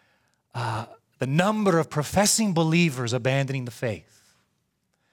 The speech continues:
The number of professing believers turning their backs on the Lord Jesus Christ.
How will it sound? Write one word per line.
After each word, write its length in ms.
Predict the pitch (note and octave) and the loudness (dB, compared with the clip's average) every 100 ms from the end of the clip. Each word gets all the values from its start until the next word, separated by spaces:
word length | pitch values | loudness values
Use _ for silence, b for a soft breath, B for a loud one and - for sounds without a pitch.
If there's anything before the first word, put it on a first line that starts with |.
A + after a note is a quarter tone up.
| _ _ _ | _ _ _
The 60 | A2+ | -4
number 420 | B2 F3+ G#3 G3 | 0 0 2 2
of 80 | F3 | 2
professing 600 | E3 D3+ F#3 A3 G#3+ G#3+ | 2 2 2 2 2 2
believers 680 | F3+ E3+ F3+ F3 D#3 A#2+ - B B B | 4 4 4 2 0 -4 -6 B B B
turning 320 | - F#3 G3 | 0 2 2
their 120 | F3+ | 2
backs 440 | C#3+ D#3+ D3 A#2 D3+ | 2 2 0 -4 -4
on 100 | C#3+ | -2
the 80 | |
Lord 220 | C#3 D3 A#2+ | 2 0 0
Jesus 380 | C#3 B2+ A#2 | -2 -2 -4
Christ. 360 | - - G#2 - | -6 -6 -6 -6